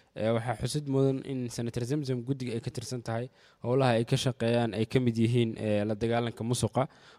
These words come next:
oo ah in badan lagu soo celceliyey. Marka, eh, sidee, maxay tahay fariinta ama arrimaha aad doonaysaan in, eh, aan la wadaagno, eh, laguna kor joogteeyo wasaaradaha ay khusayso arrimahan?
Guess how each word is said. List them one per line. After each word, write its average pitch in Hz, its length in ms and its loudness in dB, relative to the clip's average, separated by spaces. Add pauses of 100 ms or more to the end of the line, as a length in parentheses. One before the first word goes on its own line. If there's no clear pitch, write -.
oo 110 220 2
ah 110 220 4
in 123 140 0
badan 113 280 2
lagu 117 160 0
soo 117 160 0
celceliyey. 98 460 0
Marka, 113 360 -4 (400)
eh, 110 460 2
sidee, 135 640 0
maxay 143 320 -2
tahay 135 220 -2
fariinta 135 580 -4
ama 117 320 -6
arrimaha 120 460 -4
aad 113 120 -6
doonaysaan 123 600 -2 (360)
in, 123 300 -4
eh, 113 240 -2
aan 113 240 -4
la 131 80 0
wadaagno, 123 560 -2 (380)
eh, 113 440 -2
laguna 135 280 -2
kor 123 180 -4
joogteeyo 120 400 -6
wasaaradaha 117 560 -2
ay 107 60 -2
khusayso 107 420 -6
arrimahan? 107 500 -6